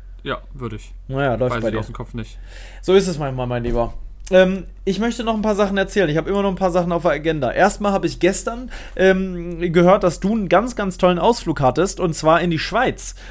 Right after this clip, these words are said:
Speaker 2: Aber nicht in irgendeine Schweiz, sondern in die Märkische Schweiz. Und da kannst du jetzt mal den Leuten erzählen, ob es das wert ist, dahin zu fahren. Lohnt sich das für die Leute, die vielleicht im Raum Brandenburg wohnen, im Raum Berlin, ähm, mal in die Märkische S-,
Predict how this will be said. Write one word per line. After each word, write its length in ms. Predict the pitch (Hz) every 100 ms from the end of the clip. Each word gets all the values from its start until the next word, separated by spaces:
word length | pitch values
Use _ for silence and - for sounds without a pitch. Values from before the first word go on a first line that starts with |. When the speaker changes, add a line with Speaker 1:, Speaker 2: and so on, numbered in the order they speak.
| -
Speaker 2:
Aber 220 | - 156
nicht 160 | 180 220
in 80 | 196
irgendeine 460 | 208 185 214 254
Schweiz, 420 | - 127 123 175
sondern 300 | - 170 170
in 160 | 165 170
die 100 | 170
Märkische 480 | 156 214 240 190 139
Schweiz. 380 | - 113 113 -
Und 100 | 151
da 140 | 196
kannst 240 | 220 220
du 40 | 220
jetzt 160 | 202 190
mal 160 | 180
den 120 | 170
Leuten 320 | 147 160 226 220
erzählen, 480 | 220 - 233 240 - - -
ob 160 | 170
es 160 | 185 180
das 260 | 240 - 170
wert 240 | 190 202
ist, 220 | 214 -
dahin 220 | 202 220
zu 160 | 254 254
fahren. 260 | - 123 113
Lohnt 280 | 156 285
sich 140 | 277 -
das 200 | 135 120
für 80 | 135
die 80 |
Leute, 320 | 131 131 127 127
die 140 | 214
vielleicht 300 | - 208 208
im 120 | 190
Raum 240 | 156 165 160
Brandenburg 500 | 160 202 190 180 151
wohnen, 240 | 165 170
im 100 | 165
Raum 200 | 147 156
Berlin, 400 | 156 156 180 180 - - -
ähm, 280 | 170 165 151
mal 140 | 160
in 60 | 156
die 60 |
Märkische 400 | 147 175 185 180
S-, 240 | 170 -